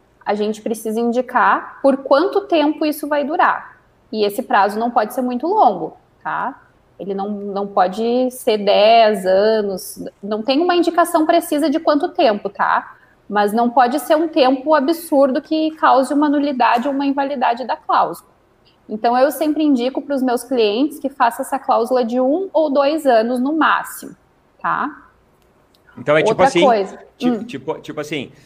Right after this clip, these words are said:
Speaker 2: eu vou lá, eu coloco no contrato de trabalho do cara lá, boto a cláusula dizendo o seguinte, "Ah, a situação é o seguinte,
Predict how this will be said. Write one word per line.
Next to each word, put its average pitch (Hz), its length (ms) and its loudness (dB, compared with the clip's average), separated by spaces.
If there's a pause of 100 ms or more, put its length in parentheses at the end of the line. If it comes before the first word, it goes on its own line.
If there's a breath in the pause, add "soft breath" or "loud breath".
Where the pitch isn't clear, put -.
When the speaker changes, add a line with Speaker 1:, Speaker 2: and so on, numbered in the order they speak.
(140)
Speaker 2:
eu 120 200 -10
vou 120 160 -6
lá, 123 320 2
eu 110 120 -2
coloco 113 340 -2
no 117 80 -8
contrato 120 480 -4
de - 80 -16
trabalho 107 400 -2
do 113 80 -10
cara 120 280 -2
lá, 127 180 0
boto 120 240 -4
a - 40 -6
cláusula 120 400 -4
dizendo 120 260 -8
o - 20 -8
seguinte, 127 520 -12
"Ah, 127 140 -2
a 110 60 0
situação 127 340 -2
é 143 40 4
o 143 40 0
seguinte, 151 540 0